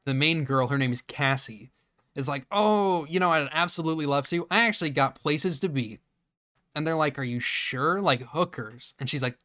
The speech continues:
"Yeah, I'm pretty sure." And then ditches 'em. <laughs> Um, <laughs> so, you know,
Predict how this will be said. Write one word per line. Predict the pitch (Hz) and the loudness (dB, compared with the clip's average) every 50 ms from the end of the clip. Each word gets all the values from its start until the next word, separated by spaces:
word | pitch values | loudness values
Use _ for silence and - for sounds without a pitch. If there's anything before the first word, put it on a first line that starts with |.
| - | 4
"Yeah, | 233 226 214 | 4 6 6
I'm | 190 170 | 4 2
pretty | - 139 110 - | -2 -6 -6 -6
sure." | - - 113 123 - _ _ _ _ _ _ _ - | -12 -12 -12 -14 -16 _ _ _ _ _ _ _ -4
And | 143 143 139 139 | -2 0 2 2
then | 135 131 127 120 - | 2 2 0 0 2
ditches | 143 139 131 - 127 107 - | 2 2 0 0 -6 -10 -12
'em. | 101 104 120 - _ _ _ _ _ _ _ _ - | -14 -16 -18 -20 _ _ _ _ _ _ _ _ -20
<laughs> | - - - _ _ - - - 208 - _ - - - | -18 -18 -18 _ _ -18 -10 -10 -10 -10 _ -14 -4 2
Um, | - 185 - 185 175 147 - - - - 175 - - 202 - - 202 165 | 4 4 4 4 -2 -4 -6 -4 0 0 0 2 2 0 2 2 -2 -4
<laughs> | - - - - - - _ _ _ _ _ _ | -4 -8 -16 -20 -20 -20 _ _ _ _ _ _
so, | - - - 175 165 160 151 147 139 135 135 135 127 - | -6 -4 2 4 4 4 6 4 4 2 0 0 -4 -6
you | - 156 151 | -6 -4 0
know, | 143 139 131 123 123 123 123 | 2 2 2 2 0 -2 -4